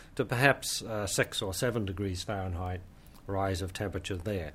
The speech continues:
So one would begin to really worry at that point about the stability of the, uh, ice sheets,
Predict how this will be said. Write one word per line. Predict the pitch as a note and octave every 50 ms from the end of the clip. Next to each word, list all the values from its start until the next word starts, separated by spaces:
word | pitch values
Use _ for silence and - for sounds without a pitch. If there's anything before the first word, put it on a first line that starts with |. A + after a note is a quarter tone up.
| - - - - - - - -
So | - - D3 C#3+
one | C3+ C#3 D#3+ E3+ E3 D3+
would | D3 C#3+ A#2
begin | G#2+ B2+ G2+ A2 C3+ C#3 B2+ - - -
to | - A2+ G#2
really | G#2 A2 C3 C3 A#2+ A2+
worry | G#2+ G#2+ A#2+ B2+ C3 A#2+ A2+ G#2
at | G2+ F2+ G2
that | A2+ C3+ C#3 - -
point | - A2+ G#2+ G#2 G#2 F#2+ G#2+
about | G2+ F#2 G#2 G2 G2+ G2+ F#2+ F#2+
the | G2+
stability | F#2+ - - - G#2 F#2 A2+ A2 A2+ G#2 F#2 A2+ G#2 G2 G2
of | G2 G2 F2+ E2+ G2
the, | G2 G2 G2 F#2+ F#2+ F#2+ G2 F#2+
uh, | F#2 F#2 F#2 G2
ice | G2+ G2+ F#2+ F2+
sheets, | - - A2 A2 C#3 - - -